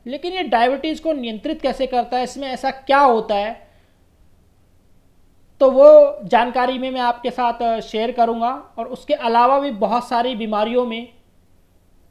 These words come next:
का इलाज करने में इसका जो इस्तेमाल है वो किया जाता है। तो आपको बता देता हूँ कि जो सदाबहार का पौधा है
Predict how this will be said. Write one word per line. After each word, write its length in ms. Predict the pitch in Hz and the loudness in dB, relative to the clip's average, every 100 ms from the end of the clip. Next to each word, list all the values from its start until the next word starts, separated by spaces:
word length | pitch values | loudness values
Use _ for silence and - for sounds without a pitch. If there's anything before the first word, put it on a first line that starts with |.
| _ _ _ _ _ _ _ _ _ _ _ _ _ _ _ 254 | _ _ _ _ _ _ _ _ _ _ _ _ _ _ _ 2
का 100 | 247 | 4
इलाज 280 | 254 294 | 6 4
करने 300 | - 247 233 233 | 4 0 0 -6
में 160 | 240 | -6
इसका 360 | 247 - - 254 | -8 -14 -4 -2
जो 280 | 247 247 247 | 2 2 2
इस्तेमाल 460 | 247 240 226 233 | -2 -4 0 0
है 120 | 226 233 | 2 2
वो 380 | 226 262 - - - _ _ | 2 0 -6 -20 -20 _ _
किया 220 | - 226 262 | 4 6 8
जाता 280 | 247 254 247 | 6 6 2
है। 300 | 277 302 - _ _ _ - | 0 -4 -14 _ _ _ 0
तो 60 | |
आपको 320 | 294 294 311 254 | 2 2 0 0
बता 300 | 240 247 254 | 2 2 2
देता 260 | 247 254 | 2 2
हूँ 240 | 240 269 269 | -2 -4 -6
कि 580 | 262 262 254 262 - _ _ _ | -8 -6 -8 -12 -20 _ _ _
जो 140 | 240 247 | -12 -4
सदाबहार 640 | 240 226 233 226 233 240 | 0 2 6 6 6 4
का 340 | 247 247 240 | 0 2 0
पौधा 340 | 233 214 214 233 | -2 -2 0 0
है 320 | 208 - | -2 -6